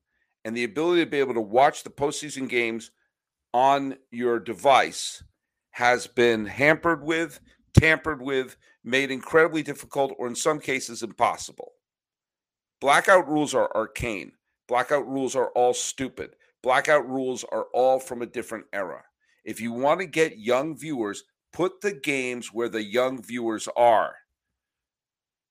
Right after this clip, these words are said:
Quit throwing it around to Amazon Prime or Apple T V. Quit trying to come up with new, cool programming for young kids and throw it on your M L B app so people know where the hell it is.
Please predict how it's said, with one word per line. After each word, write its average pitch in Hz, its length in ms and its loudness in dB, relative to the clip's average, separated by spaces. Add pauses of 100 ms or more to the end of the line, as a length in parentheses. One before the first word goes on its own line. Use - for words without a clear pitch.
(120)
Quit 185 380 -6
throwing 165 540 -2
it 175 100 -4
around 143 580 -2
to - 240 -4
Amazon 139 560 -2
Prime 123 540 2
or 120 140 0
Apple 120 380 0
T 127 240 -2
V. 120 420 -4 (240)
Quit 175 240 -4
trying 156 200 0
to 151 60 -2
come 147 200 -4
up 123 60 -14
with 120 160 -10
new, 175 420 -8
cool 208 500 -8 (100)
programming 151 520 -2
for 135 120 -10
young 147 300 -2
kids 175 460 -2 (360)
and 120 160 -6
throw 156 400 2
it 175 100 2 (100)
on 135 240 2
your 123 220 -2
M 160 180 0
L 156 140 2
B 139 260 -2
app 113 360 2 (1080)
so - 160 -4
people 147 320 -2
know 135 140 2
where 139 180 2
the 110 140 2
hell 143 400 0
it 135 120 0
is. 113 480 -4